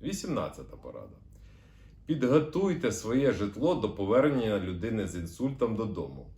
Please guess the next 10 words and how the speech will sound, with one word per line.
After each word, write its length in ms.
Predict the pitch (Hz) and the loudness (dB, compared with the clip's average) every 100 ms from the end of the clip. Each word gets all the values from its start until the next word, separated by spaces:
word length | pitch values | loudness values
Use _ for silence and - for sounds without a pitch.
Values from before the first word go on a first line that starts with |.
| - - - - | -20 -20 -20 -18
Постарайтеся 760 | - 90 - 135 208 214 117 - | -14 -6 2 4 4 4 -2 -2
максимально 760 | 87 120 - 165 175 160 131 101 | -4 -4 -2 2 4 4 4 0
знизити 560 | 90 135 170 160 110 | 0 0 0 -2 -2
ризик 420 | 92 104 107 110 - | 0 0 -2 -4 -6
падіння. 580 | 95 82 73 69 69 69 - - - - - - - - | -10 -8 -10 -12 -18 -20 -20 -20 -20 -20 -20 -20 -16 -8
Обладнайте 840 | 120 143 160 143 160 147 135 147 | 2 6 6 6 6 6 4 2
ванну, 720 | 131 113 123 123 120 113 107 | 2 6 8 8 4 -4 -6
кімнату 560 | - 107 110 104 101 107 | -6 -4 0 0 0 0
та 160 | 127 | -2
туалет 680 | 131 127 110 104 120 143 | -2 2 4 6 6 6